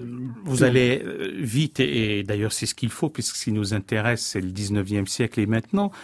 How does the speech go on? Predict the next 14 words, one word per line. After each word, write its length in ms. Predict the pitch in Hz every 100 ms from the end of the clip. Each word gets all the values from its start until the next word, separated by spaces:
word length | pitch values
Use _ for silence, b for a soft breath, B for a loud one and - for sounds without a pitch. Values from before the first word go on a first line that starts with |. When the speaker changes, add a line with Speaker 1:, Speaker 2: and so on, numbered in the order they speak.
| B -
Speaker 1:
Mais 240 | 127 -
je 300 | 113 127 131
voudrais 340 | 143 135 151 196
souligner 540 | - 170 151 147 175
ce 200 | - -
point. 480 | 123 - 165 190 220 B B B B
On 260 | - 131 151
dit, 400 | 151 127 135 226
je 180 | - 107
le 80 | 104
dis 100 | 110
sous 180 | - 110
votre 320 | 123 123 123
contrôle, 720 | - 117 110 - 175 214